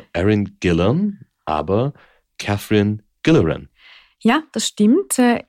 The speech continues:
Speaker 2: ich habe mich zuerst auch gewundert, aber tatsächlich ist es so, Gilloran ist die alte Schreibweise des gleichen Namens. Also Gillan ist einfach nur eine moderne Abwandlung.
Speaker 1: Naja, verstehe. Aarons Lebensgefährte, wer ist denn das?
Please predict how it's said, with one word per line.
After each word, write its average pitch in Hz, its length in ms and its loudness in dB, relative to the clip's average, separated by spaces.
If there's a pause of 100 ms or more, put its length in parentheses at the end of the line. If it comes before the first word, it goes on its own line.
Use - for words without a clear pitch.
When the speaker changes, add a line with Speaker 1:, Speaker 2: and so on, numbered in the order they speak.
Speaker 2:
ich 240 160 -6
habe 220 100 0
mich 285 160 0
zuerst 269 280 0
auch - 160 -2
gewundert, 226 440 0
aber 226 220 -2
tatsächlich 247 640 -4
ist 240 160 -4
es - 120 -4
so, 254 200 2 (320)
Gilloran 262 500 4 (120)
ist - 180 -6
die - 80 -4
alte 240 280 0
Schreibweise 226 600 -2
des 220 140 -6
gleichen 208 340 0
Namens. 196 480 0
Also 202 180 -6 (140)
Gillan 277 400 4 (320)
ist - 240 -6
einfach 208 220 2
nur 214 160 4
eine 202 420 0
moderne 202 360 -6
Abwandlung. 98 460 -8 (180)
Speaker 1:
Naja, 90 220 0
verstehe. 71 400 -8 (1120)
Aarons 139 360 2
Lebensgefährte, 78 1000 -4 (100)
wer 87 180 -2
ist - 160 -6
denn 110 140 -2
das? 113 280 -2